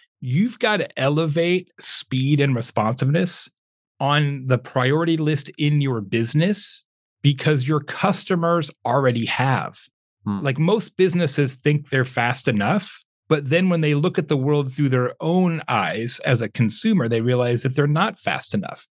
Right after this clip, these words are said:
Speaker 1: partially because speed expectations never go backwards, right? What was, what was fast five years ago is very slow today, and
Speaker 2: Sure.
Speaker 1: that will always continue. And I've been doing this a long time, as you know. I've never in my whole life, under any circumstances whatsoever,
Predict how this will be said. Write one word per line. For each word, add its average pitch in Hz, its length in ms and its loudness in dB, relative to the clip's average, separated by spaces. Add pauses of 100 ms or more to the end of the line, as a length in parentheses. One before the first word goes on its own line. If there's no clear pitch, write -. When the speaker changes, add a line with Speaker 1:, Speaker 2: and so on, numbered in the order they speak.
(200)
Speaker 1:
partially 214 360 2
because 156 360 2
speed 202 320 0
expectations 143 880 0
never 123 260 2
go 98 160 -6
backwards, 135 880 -4 (240)
right? 135 180 0
What 180 200 0
was, 143 240 2
what 165 160 0
was 151 160 0
fast 165 320 0
five 117 240 0
years 202 240 0
ago 113 260 2
is 107 200 0
very 110 420 0
slow 98 260 -4
today, 120 480 -2 (380)
and 147 60 0
Speaker 2:
Sure. 131 80 2
Speaker 1:
that 151 180 0
will 139 180 -4
always 139 420 2
continue. 113 460 2
And 123 140 -2
I've 226 80 0
been 180 120 2
doing 127 180 2
this 117 120 -6
a 113 60 0
long 101 200 -2
time, 123 320 2
as 101 120 -4
you 101 80 -2
know. 139 320 2 (200)
I've 220 220 2
never 143 520 0 (220)
in 269 160 0
my 147 180 4
whole 123 260 0
life, 135 340 0 (260)
under 202 280 0 (100)
any 262 260 2
circumstances 123 680 0
whatsoever, 123 680 2